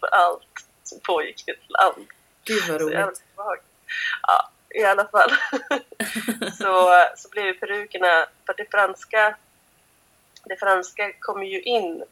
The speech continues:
Speaker 1: Det är ju starkare och starkare och så kommer det in som en, som en härlig varm dimma över Europa.
Speaker 2: Just det.
Speaker 1: Under sjuttonhundratalet så är det ju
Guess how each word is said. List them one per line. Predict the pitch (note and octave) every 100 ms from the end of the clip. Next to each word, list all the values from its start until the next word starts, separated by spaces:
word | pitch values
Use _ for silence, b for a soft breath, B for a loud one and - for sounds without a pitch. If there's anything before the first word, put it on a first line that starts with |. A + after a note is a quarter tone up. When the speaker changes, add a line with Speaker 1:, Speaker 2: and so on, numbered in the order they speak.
| _ _ B B B _
Speaker 1:
Det | G3
är |
ju |
starkare | G3+ G#3 G3 F#3+ G3
och | G3
starkare | G3+ G3 - F#3+ F#3+ F#3 - _ -
och | G3
så | F#3+
kommer | - F#3+ F3+
det |
in | F3+ F3 E3+ F#3
som | - F3
en, | E3+ F3 -
som | - F3
en | F3+
härlig | F#3+ F3 E3+ F3 F3 - _ _ _ _ F#3
varm | F#3 F3 E3+ F3 F3
dimma | F#3+ F#3 F3+ F3 - _ _
över | - F3+ A#3
Europa. | - - - - - _
Speaker 2:
Just | G#3 F#3 -
det. | -
Speaker 1:
Under | - F#3 F3+ -
sjuttonhundratalet | G#3+ F3 E3+ E3+ F3+ F#3 F3
så | -
är | E3+
det | E3
ju | E3+